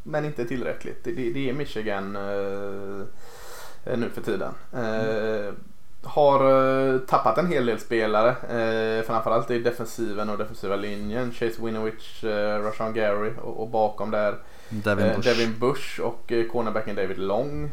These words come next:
Speaker 1: Eh,
Speaker 2: Mm.
Speaker 1: i offensiven så ser det lite bättre ut. Man har tappat Karen Higdon, eh, running backen där som var väldigt nyttig för dem.
Speaker 2: Mm.
Speaker 1: Men annars har du väldigt mycket skoj. Alltså,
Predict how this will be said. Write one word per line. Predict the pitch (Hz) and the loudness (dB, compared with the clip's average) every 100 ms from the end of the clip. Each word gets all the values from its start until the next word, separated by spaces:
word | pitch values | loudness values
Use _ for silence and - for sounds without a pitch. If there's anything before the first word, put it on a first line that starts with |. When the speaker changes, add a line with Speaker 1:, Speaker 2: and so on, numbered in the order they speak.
| - | -4
Speaker 1:
Eh, | 117 113 | -2 0
Speaker 2:
Mm. | 110 107 104 107 107 107 107 90 | 2 2 0 0 0 0 0 0
Speaker 1:
i | |
offensiven | 113 123 113 117 107 113 95 - | -2 -2 0 0 2 0 -2 -2
så | - 107 | -2 -2
ser | 127 | -2
det | 131 | 0
lite | 135 127 | -2 0
bättre | 135 - 123 | 0 2 0
ut. | 117 | 0
Man | 113 | 0
har | 113 | 0
tappat | 120 113 - | 0 -2 0
Karen | 113 107 | 0 0
Higdon, | 113 117 104 113 110 113 113 | 0 -4 -4 -2 -2 -2 -2
eh, | 113 | 0
running | 110 110 107 104 | 0 0 0 0
backen | 107 - 123 | -2 -2 -2
där | 113 | 0
som | 120 | 0
var | 113 | -2
väldigt | 113 117 | -2 -2
nyttig | 113 - 110 | -4 -4 0
för | 113 | 0
dem. | 113 127 - - - - - - | 0 -2 -4 -8 -6 -6 -4 -4
Speaker 2:
Mm. | 117 110 | -4 0
Speaker 1:
Men | 131 123 | 2 4
annars | 139 139 | 6 6
har | 165 | 4
du | 139 | 4
väldigt | 147 131 | 4 4
mycket | 160 139 | 2 -2
skoj. | - 127 113 95 | 2 4 6 4
Alltså, | 123 139 127 117 | 2 4 4 4